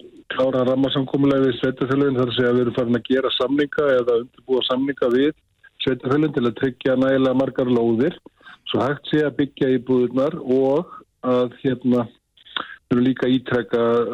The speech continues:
þá stefnu okkar að þrjátíu prósent af þessum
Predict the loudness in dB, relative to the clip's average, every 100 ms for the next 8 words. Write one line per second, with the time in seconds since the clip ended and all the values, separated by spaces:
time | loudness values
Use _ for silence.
0 | -8 -12 -8 0 2 2 -2 -2 -4 -2
1 | -2 -2 -2 -2 0 0 -4 -4 0 0
2 | -2 -2 -2 0 -2 -2 -2 -4 -2 -4
3 | -2 -2 0 0